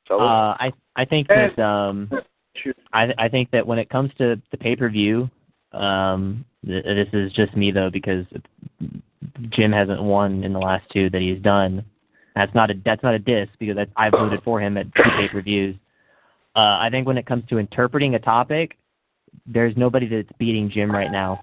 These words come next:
Speaker 2: at a pay-per-view. Like, he's, he takes a topic and he just, it's flawless interpretation of how he, of, of how he writes it. Um, and I think he's just gonna do it again here. I liked Barron's verse at the last pay-per-view,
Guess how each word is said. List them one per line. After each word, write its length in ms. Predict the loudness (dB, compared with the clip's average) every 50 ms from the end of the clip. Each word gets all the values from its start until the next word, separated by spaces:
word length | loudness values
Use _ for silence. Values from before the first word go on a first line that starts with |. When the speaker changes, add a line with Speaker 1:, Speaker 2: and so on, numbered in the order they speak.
| -6
Speaker 2:
at 140 | -2 -2 0
a 40 | 0
pay-per-view. 560 | 0 -2 -4 -2 -2 -4 -2 -2 -4 -4 -6 -8 _ _ _ _ _ _ _ _ _ -8
Like, 180 | -6 -6 -6 -8 _ _ _ -12
he's, 280 | -4 0 0 0 0 -2 _ _ _ _ _ _
he 140 | -2 -2 -2 0
takes 280 | 2 0 0 0 0
a 80 | -2 -2
topic 500 | 0 2 2 2 2 0 -2 -4 -4 -6
and 220 | -8 -8 -6 -4 -4
he 80 | -4
just, 220 | -4 -2 -4 -4 -6 _ _ _
it's 220 | -16 -14 -14 -14 _ -18 -20 -20 _ _ -8
flawless 640 | -4 0 2 4 4 4 4 2 0 -4 -8 -8 -10
interpretation 760 | -12 -12 -8 -8 -8 -8 -8 -8 -6 -4 -4 -4 -4 -6 -8
of 60 | -6 -2
how 180 | 0 0 0
he, 120 | 0 -4 -4
of, 180 | -2 -2 -2 -2 -2
of 140 | -4 -2 0
how 180 | 0 2 2 2
he 80 | 0 0
writes 240 | 0 -2 -2 -2 -6
it. 160 | -8 -8 -8 _ _ _ _ _ _ _ _ -8
Um, 520 | -4 -2 0 0 2 2 0 -2 -4 -6 -8 _ _ _ _ _ -4
and 100 | 0 0
I 60 | 2 2
think 160 | 0 0 0
he's 140 | 0 -2 0
just 160 | -2 -4 -2
gonna 160 | -2 -2 -2 0
do 140 | 0 0 0
it 80 | 0
again 300 | 0 -2 -2 -2 -2 -2
here. 360 | -2 -2 0 0 0 0 -2 -6 -10 _ _ _ _ _ _ _ _ _ _ 0
I 140 | 2 4 4
liked 340 | 4 2 0 -2 -2 -4
Barron's 340 | -2 -2 0 0 0 -2 -4 -4
verse 240 | -2 -2 0 -2 -2 -4
at 120 | -6 -8 -6
the 60 | -4
last 260 | 0 0 0 0 0 -2
pay-per-view, 580 | -4 -4 -4 -2 -4 -4 0 0 2 2 0